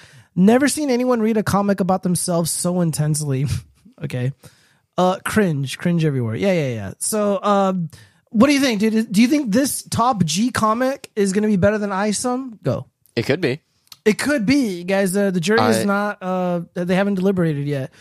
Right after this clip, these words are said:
Speaker 2: I wouldn't be surprised.
Speaker 1: Yeah, I wouldn't be surprised either. I mean, uh, this, you know, the, the Top G comic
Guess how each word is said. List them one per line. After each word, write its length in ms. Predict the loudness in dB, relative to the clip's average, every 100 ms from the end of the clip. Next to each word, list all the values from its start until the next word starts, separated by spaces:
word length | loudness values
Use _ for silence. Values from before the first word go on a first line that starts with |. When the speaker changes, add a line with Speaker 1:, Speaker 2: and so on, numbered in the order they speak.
| -2
Speaker 2:
I 120 | 0
wouldn't 260 | 0 -2 -2
be 100 | -4
surprised. 640 | -4 -2 -2 -2 -6 -12 -4
Speaker 1:
Yeah, 240 | 2 2 4
I 120 | 0
wouldn't 240 | 0 -2
be 80 | -4
surprised 480 | -4 -2 0 0 0
either. 160 | -2 0
I 80 | 0
mean, 280 | 0 -4 -4
uh, 300 | 0 0 0 -8 _ 0
this, 420 | 2 2 0 -6 -12 -6
you 120 | -2 0
know, 100 | 0
the, 160 | -2
the 140 | -2 -2
Top 300 | -2 -2 -4
G 300 | 0 -2 0
comic 500 | 0 0 0 -4